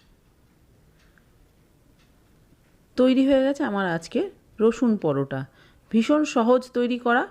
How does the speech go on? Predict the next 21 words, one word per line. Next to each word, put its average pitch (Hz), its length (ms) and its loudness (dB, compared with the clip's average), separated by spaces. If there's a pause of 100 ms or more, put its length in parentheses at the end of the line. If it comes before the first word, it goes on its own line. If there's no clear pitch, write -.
সামান্য 254 460 0
কিছু 247 260 -2
উপকরণ 220 460 0
দিয়েই 226 180 0
তৈরি 226 260 2
করে 233 240 2
নিয়েছি। 233 480 2 (440)
আর 185 120 0
এটা 214 240 0
আমি 240 140 0
সার্ভ 190 280 -2 (100)
করেছি 233 400 0 (540)
চাটনির 233 420 2
সাথে। 135 500 -4 (480)
আপনারা 196 340 -2
চাইলে 202 300 -2
সস 175 320 0
দিয়েও 196 440 -2
সার্ভ 196 280 -2 (100)
করতে 214 280 -2
পারেন। 220 260 0